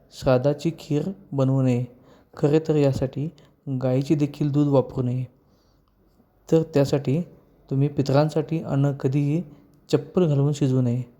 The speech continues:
म्हणजे पायात चप्पल असेल तर अन्न शिजवण्यास मनाई आहे. पूर्वजांना उच्च दर्जा देण्यात आला आहे, म्हणून त्यांचे अन्न तयार करण्यासाठी काही नियम आहेत, त्यांचे पालन करणे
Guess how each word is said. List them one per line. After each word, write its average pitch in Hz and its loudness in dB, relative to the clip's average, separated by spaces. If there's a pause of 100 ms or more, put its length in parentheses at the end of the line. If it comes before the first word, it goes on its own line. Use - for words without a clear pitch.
(340)
म्हणजे 135 0
पायात 139 2
चप्पल 139 -4
असेल 139 0 (320)
तर 156 -6
अन्न 143 0
शिजवण्यास 135 0
मनाई 131 2
आहे. 127 0 (600)
पूर्वजांना 151 2 (360)
उच्च 175 -4
दर्जा 139 2 (480)
देण्यात 139 2
आला 131 2
आहे, 123 0
म्हणून 139 2
त्यांचे 139 -2
अन्न 143 0 (120)
तयार 135 6
करण्यासाठी 143 -4 (500)
काही 135 0
नियम 143 2
आहेत, 123 0 (580)
त्यांचे 127 0
पालन 135 2
करणे 147 0